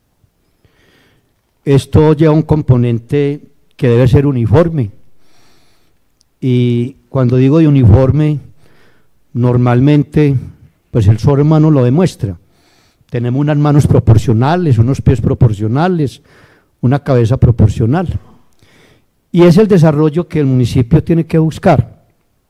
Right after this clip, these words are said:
Pero me regreso un poco a la responsabilidad que tanto usted como alcaldesa electa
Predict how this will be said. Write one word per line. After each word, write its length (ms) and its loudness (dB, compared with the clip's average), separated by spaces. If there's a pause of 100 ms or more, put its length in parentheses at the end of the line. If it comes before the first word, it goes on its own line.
(2500)
Pero 220 2
me 140 2
regreso 500 2
un 140 2
poco 500 2 (3000)
a 120 -2
la 140 0
responsabilidad 1400 2 (840)
que 160 0
tanto 320 2
usted 280 2
como 200 2
alcaldesa 500 0
electa 500 -2